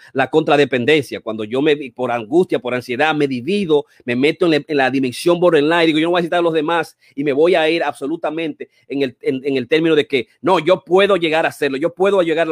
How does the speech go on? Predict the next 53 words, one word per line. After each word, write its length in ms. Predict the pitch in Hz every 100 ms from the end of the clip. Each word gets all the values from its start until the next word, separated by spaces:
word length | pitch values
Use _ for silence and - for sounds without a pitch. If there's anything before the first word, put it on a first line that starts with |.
| 151
a 60 | 147
lograrlo, 560 | 135 139 147 123 110 _ _
yo 140 | 147
lo 80 | 202
voy 140 | 180 185
a 60 |
hacer 200 | 175 135
solo, 320 | - 151 131
no, 140 | 139 156
porque 240 | 160 143
no 100 | 165
importa, 420 | 220 - 185 170
yo 140 | 135 190
no 100 | 208
necesito 520 | 202 180 - 202 180
de 80 | 151
tal 180 | 175 175
o 100 | 139
cual 200 | 165 -
cosa, 340 | 147 135 147 _ _
yo, 280 | 135 185 185
yo 160 | 170
mismo 320 | 180 214 185 143
soy. 140 | 196
Uno 280 | 165 165 180
a 40 |
veces 220 | 185 175
se 100 | 175
divide 400 | 156 147 202 147
y 40 | 139
de 120 | 131
repente 300 | 127 156 180
uno 60 | 151
dice, 100 | 151
"Espérate, 320 | 175 160 - _ _ -
¿y, 100 | 131
y, 280 | 143 147
y 60 | 147
qué 100 | 160
va 80 | 165
a 40 |
pasar 260 | 170 175 160
con 80 | 160
mi 40 |
familia? 400 | 143 131 190 151
¿Y 60 | 120
qué 80 |
va 40 | 147
a 20 |
pasar 200 | 151 147
con 140 | 147
el 80 | 143
amigo? 320 | 131 175 147